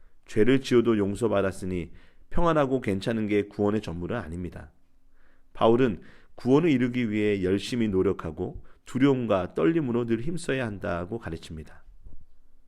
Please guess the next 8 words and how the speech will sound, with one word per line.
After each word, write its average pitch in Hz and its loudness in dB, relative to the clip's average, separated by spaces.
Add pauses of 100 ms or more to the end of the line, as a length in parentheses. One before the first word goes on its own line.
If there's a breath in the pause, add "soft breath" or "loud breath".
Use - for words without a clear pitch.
(280)
오늘 123 2
하루 104 0 (240 loud breath)
내가 92 -2
힘써 143 0
순종해야 143 -6
할 98 -6
말씀은 80 -8
무엇인가요? 80 -10